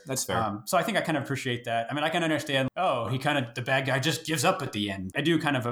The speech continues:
Speaker 2: also appreciate the, I guess, just kind of the different direction that it goes, that I can see how it'd be frustrating that there's not really a big battle at the end, or this, yet the bad guy gets beaten by the good guys.
Speaker 1: Just the
Speaker 2: But
Speaker 1: bad guy gives up.
Speaker 2: Kinda gives up.
Speaker 1: Yeah, or, like, he le-, he lets the heroes win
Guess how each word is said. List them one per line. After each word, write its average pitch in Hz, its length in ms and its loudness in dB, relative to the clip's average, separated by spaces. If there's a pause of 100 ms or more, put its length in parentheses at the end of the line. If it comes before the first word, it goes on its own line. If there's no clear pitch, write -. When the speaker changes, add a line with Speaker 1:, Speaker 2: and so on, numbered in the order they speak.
Speaker 2:
also 131 240 2
appreciate 120 540 0
the, 104 340 -4
I 135 100 -2
guess, 143 200 0
just 135 160 -2
kind 139 180 2
of 117 140 -2
the 117 80 -2
different 135 400 -4
direction 127 380 0
that 131 100 2
it 113 140 -8
goes, 120 360 0
that 104 300 -8
I 127 80 2
can 156 100 0
see 156 120 0
how 139 60 2
it'd 123 100 -2
be 117 40 -4
frustrating 113 360 0
that 107 80 -2
there's 120 160 0
not 131 180 0
really 120 240 -2
a 110 60 -6
big 123 220 -4
battle 120 340 2
at 113 80 -6
the 113 120 2
end, 110 300 0
or 110 60 -2
this, 110 260 0
yet 139 160 -2
the 123 80 -4
bad 127 300 0
guy 120 180 0
gets 127 240 -2
beaten 117 320 -4
by 117 140 2
the 107 120 -4
good 135 200 0
guys. 107 420 0 (380)
Speaker 1:
Just - 120 -6
the 127 60 0
Speaker 2:
But 117 80 2
Speaker 1:
bad 127 200 4
guy 107 280 0 (180)
gives 101 220 2
up. 90 240 0
Speaker 2:
Kinda 156 160 2
gives 127 240 -2
up. 127 140 0
Speaker 1:
Yeah, 98 260 2
or, 117 100 2
like, 117 140 0
he 123 80 -4
le-, 123 220 2
he 143 140 0
lets 131 300 -2
the 110 120 2
heroes 90 320 0
win 113 300 -6